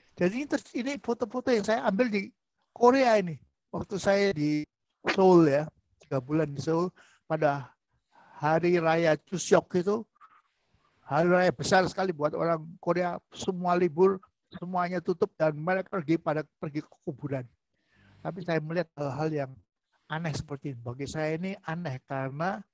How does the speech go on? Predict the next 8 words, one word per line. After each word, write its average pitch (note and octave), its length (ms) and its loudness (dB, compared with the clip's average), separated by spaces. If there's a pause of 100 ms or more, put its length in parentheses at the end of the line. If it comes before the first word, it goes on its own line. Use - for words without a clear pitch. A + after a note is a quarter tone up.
(340)
mestinya F#3 440 -2
nggak, D3 160 -8 (520)
orang C#3+ 240 0
Kristen F3 400 -6
tentunya D#3+ 240 -6
tidak, - 320 -6 (1400)
orang E3+ 240 0
sudah C3 400 -2